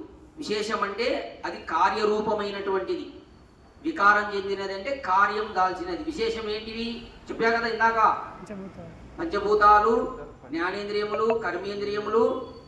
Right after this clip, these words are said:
Speaker 1: అంతరింద్రియం, మనస్సు. ఇవన్నీ విశేషములు. ఇది కార్యరూపం. కార్యం అంటే మనకు బాగా కనపడేదని. తర్వాత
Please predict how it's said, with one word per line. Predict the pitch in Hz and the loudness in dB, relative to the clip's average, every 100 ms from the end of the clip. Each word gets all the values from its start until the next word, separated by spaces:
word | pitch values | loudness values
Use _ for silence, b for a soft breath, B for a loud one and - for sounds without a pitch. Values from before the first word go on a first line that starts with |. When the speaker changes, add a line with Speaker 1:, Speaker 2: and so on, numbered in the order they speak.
| - 190 | -2 -2
Speaker 1:
అంతరింద్రియం, | 202 220 214 214 226 | 0 -2 -4 0 2
మనస్సు. | 220 202 180 165 - - | 2 2 0 -2 -6 -4
ఇవన్నీ | 170 190 226 262 330 - - | -2 -2 -4 0 0 -2 -8
విశేషములు. | 339 214 - 196 320 - - - - - - - - - - - - - - - - | -4 -4 -2 -2 -4 -6 -10 -18 -20 -20 -20 -20 -20 -20 -18 -18 -16 -16 -16 -18 -10
ఇది | - 254 | -6 -2
కార్యరూపం. | 196 202 226 233 226 226 208 - - - - - - - - | 8 8 10 6 6 4 4 0 -8 -14 -18 -18 -20 -18 2
కార్యం | 170 226 226 | 4 6 4
అంటే | 226 262 | 2 4
మనకు | 254 233 - | 6 4 2
బాగా | - 185 214 | 2 4 2
కనపడేదని. | 202 196 190 202 196 180 170 - - - - - - - - - - - - - - - - - - - - - - - | 0 0 0 0 0 0 0 -4 -14 -20 -20 -20 -20 -20 -20 -20 -20 -20 -20 -20 -20 -20 -20 -20 -20 -20 -20 -20 -20 0
తర్వాత | 208 214 208 | 6 8 8